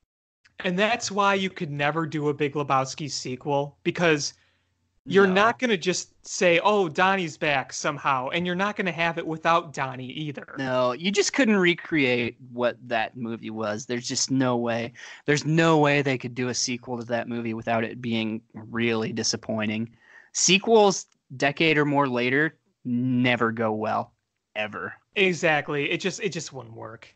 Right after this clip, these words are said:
Speaker 1: It
Speaker 2: Yeah.
Speaker 1: wouldn't work at all.
Speaker 2: It's, it's a soulless cash grab every time Hollywood does that.
Speaker 1: Yeah, pretty much. Pretty much. Especially for a movie like that, because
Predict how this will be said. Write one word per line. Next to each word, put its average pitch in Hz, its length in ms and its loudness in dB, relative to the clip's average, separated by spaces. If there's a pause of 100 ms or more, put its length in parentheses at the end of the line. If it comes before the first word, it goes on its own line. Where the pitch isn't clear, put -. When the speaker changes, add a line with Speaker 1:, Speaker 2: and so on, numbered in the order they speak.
(140)
Speaker 1:
It 185 160 4
Speaker 2:
Yeah. - 100 0
Speaker 1:
wouldn't 131 160 -6 (240)
work 127 80 -14
at - 0 -
all. 117 280 -14 (160)
Speaker 2:
It's, 151 260 4
it's 147 300 2
a 131 140 0
soulless 131 680 -4
cash 113 400 -4
grab 110 320 -2
every 110 200 -6
time 110 440 -4 (640)
Hollywood 104 480 -4
does 104 240 -2
that. 101 340 0 (960)
Speaker 1:
Yeah, 190 260 4
pretty 190 220 -4
much. 135 560 -4 (340)
Pretty 160 480 0
much. 120 600 -10
Especially 247 460 4
for 190 160 2
a 170 60 4
movie 156 240 0
like 143 200 0
that, 135 200 0
because 190 360 -2